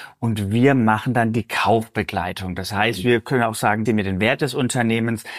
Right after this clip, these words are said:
Speaker 1: wir können bei einer Prüfung, bei der sogenannten Due Diligence helfen, wir können mit dem Kaufvertrag helfen, wir können danach auch mit der Integration helfen.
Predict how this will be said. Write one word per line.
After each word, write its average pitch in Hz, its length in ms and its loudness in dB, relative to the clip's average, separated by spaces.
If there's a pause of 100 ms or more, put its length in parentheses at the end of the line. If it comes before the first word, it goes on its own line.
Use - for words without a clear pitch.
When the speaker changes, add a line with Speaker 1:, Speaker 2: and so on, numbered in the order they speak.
(120)
Speaker 1:
wir 101 100 -4
können 113 220 0
bei 107 80 2
einer 104 240 -2
Prüfung, 135 720 2
bei 110 100 2
der 104 100 -2
sogenannten 104 400 -4
Due 95 140 -2
Diligence 123 500 0
helfen, 107 300 -4
wir 101 60 -2
können 104 200 -2
mit 101 100 -4
dem 90 80 -2
Kaufvertrag 120 760 0
helfen, 107 400 -2 (240)
wir 101 100 -4
können 113 220 0
danach 104 260 2
auch 117 160 -2
mit 107 140 0
der 117 80 -2
Integration 101 640 -2
helfen. 120 420 0